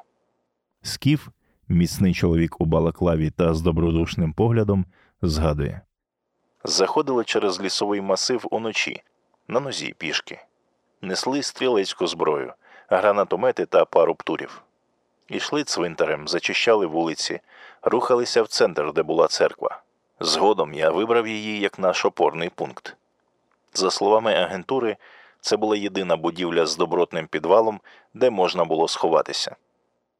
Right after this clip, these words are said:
Група «Скіфа» була невеликою. Коли на Руську Лозову з боку питомника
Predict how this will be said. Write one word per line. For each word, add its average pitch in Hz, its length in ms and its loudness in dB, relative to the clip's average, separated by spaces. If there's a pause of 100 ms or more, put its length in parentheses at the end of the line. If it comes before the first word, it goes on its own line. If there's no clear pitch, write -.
(400)
Група 107 420 2
«Скіфа» 123 420 0
була 87 300 4
невеликою. 90 640 0 (340)
Коли 107 260 2
на 104 140 2
Руську 101 340 -2
Лозову 90 420 2
з 82 60 -4
боку 87 300 0
питомника 80 720 0